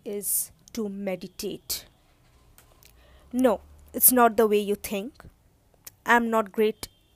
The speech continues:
at meditation either. Trust me, I'm not. I have just mastered thirty percent of it. It is just a huge,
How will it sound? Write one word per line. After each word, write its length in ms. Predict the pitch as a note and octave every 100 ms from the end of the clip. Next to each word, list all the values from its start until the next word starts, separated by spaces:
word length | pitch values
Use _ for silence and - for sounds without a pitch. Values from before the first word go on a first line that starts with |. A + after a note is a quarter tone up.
| _ -
at 160 | -
meditation 540 | G3+ F#3+ F#3 F#3 - F#3+
either. 320 | F3 - - _ _ _ _ _
Trust 340 | - G#3+ -
me, 80 | G#3
I'm 200 | F3+ F3
not. 340 | F3+ F3 - - _ _ -
I 40 |
have 180 | G#3+ G#3+
just 220 | G#3 -
mastered 320 | G3+ G3+ A3 -
thirty 240 | A#3 G#3
percent 360 | A#3 A3+ A#3+ A#3+
of 160 | A#3+
it. 180 | C4 C4+ _ _ - _ - - -
It 120 | A3+
is 100 | G#3
just 240 | G#3 - A3
a 40 |
huge, 640 | E3+ F#3+ A3+ C4+ D4 -